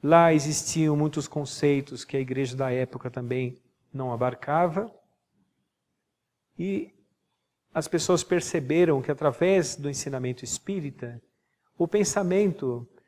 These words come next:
seria um pensamento livre. Porque, segundo a lição Lei de Liberdade do Livro dos Espíritos, lá diz muito claramente, "O espírito goza de liberdade pelo pensamento." Então nós podemos pensar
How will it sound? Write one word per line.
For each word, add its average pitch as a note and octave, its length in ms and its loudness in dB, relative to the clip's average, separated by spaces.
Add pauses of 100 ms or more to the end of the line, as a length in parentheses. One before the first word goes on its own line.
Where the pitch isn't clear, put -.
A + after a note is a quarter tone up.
seria F#3 280 2
um G3+ 80 4
pensamento F3+ 540 -2
livre. B2+ 680 0 (680)
Porque, F#3+ 240 2
segundo F#3 840 4 (100)
a C#3+ 560 2
lição D#3 440 0
Lei E3 180 4
de E3 120 -2
Liberdade C#3 640 0
do B2 60 -6
Livro B2 140 -6
dos A#2+ 180 -12
Espíritos, - 960 -10 (680)
lá D#3+ 140 4
diz D3 180 -6
muito D#3+ 260 0
claramente, D3+ 680 0
"O B2+ 80 -10
espírito F3 600 -4
goza E3+ 460 6
de D#3 100 -4
liberdade D3+ 840 -2 (180)
pelo G#3 220 -4
pensamento." C#3+ 720 -8 (640)
Então - 140 -4
nós F#3+ 100 2
podemos E3+ 460 2
pensar D#3 800 -2